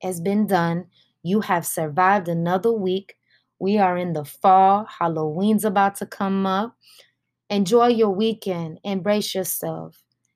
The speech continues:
Get some self-care. Hang out with your friends.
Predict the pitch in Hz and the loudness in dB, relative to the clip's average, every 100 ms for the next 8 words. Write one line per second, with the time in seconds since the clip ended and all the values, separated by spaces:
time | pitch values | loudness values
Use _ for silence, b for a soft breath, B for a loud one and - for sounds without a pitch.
0 | _ 226 220 226 214 - 208 196 - 254 | _ -2 0 -2 0 2 2 0 0 4
1 | 240 240 240 247 _ _ _ _ _ _ | 4 4 0 -6 _ _ _ _ _ _
2 | _ _ _ _ _ _ _ - 220 214 | _ _ _ _ _ _ _ -4 0 2
3 | 202 196 185 185 - - 226 226 220 226 | 2 2 -2 -8 -6 0 2 2 2 0